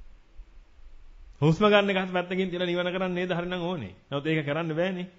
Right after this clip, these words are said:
ඒක නිසා හුස්ම ගන්න එක කරගමින් මේක කරගන්නවා. බත් ටික උයලම මේක කරගන්නවා කියන තැනට එන්න බෑ.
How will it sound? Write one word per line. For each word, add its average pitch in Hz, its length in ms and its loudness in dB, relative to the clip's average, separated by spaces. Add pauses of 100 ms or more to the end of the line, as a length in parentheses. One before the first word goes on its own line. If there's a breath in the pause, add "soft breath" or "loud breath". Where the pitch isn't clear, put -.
(480)
ඒක 143 120 0
නිසා 170 300 4
හුස්ම 170 260 0
ගන්න 170 280 0
එක 170 100 -6
කරගමින් 175 440 0
මේක 175 220 -2
කරගන්නවා. 127 560 -4 (3750)
බත් 160 160 6
ටික 190 200 2
උයලම 180 380 6
මේක 180 220 4
කරගන්නවා 170 480 2
කියන 180 200 2
තැනට 190 200 0
එන්න 180 200 0
බෑ. 165 240 2